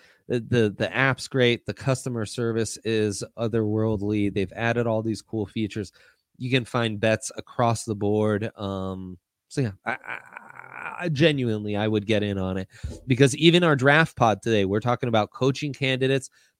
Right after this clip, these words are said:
I'm looking at the Raiders' next head coach props. I'm looking at first overall pick props. There's, if you're a f-,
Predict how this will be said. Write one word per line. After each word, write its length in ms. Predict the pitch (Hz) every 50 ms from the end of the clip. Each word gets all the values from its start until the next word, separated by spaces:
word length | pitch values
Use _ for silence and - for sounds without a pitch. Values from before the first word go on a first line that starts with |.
| _ _ - 117
I'm 120 | 117 131
looking 280 | 131 123 110 - 120 107
at 180 | 101 98 - -
the 80 | 107
Raiders' 500 | 95 98 110 117 131 131 139 135 127 -
next 280 | 127 120 113 - - -
head 200 | - 104 95 _
coach 360 | - - 139 147 147 - -
props. 380 | - 139 131 131 127 - - _ _ _ _ _ _ -
I'm 160 | 113 120 117
looking 280 | 120 117 - - 110 104
at 180 | 98 101 -
first 340 | - - 123 123 113 - -
overall 420 | 120 110 98 98 95 92 90 87 -
pick 320 | 104 - 151 151 - _ -
props. 460 | - 135 123 123 120 123 - - -
There's, 380 | - 131 143 131 - - - _
if 180 | - 143 - -
you're 120 | 185 180
a 20 | 151
f-, 260 | - - - -